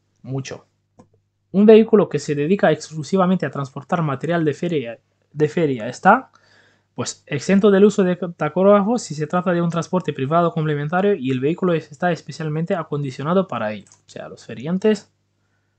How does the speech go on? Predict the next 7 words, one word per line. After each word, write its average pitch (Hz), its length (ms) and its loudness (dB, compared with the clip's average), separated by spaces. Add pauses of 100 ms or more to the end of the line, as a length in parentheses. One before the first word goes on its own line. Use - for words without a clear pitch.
(180)
no 127 140 -10
tienen 135 260 -8
que 113 480 -12 (320)
utilizar 123 480 -10
el 123 80 -18
tacógrafo. - 540 -18 (1900)
Bien, 139 200 -10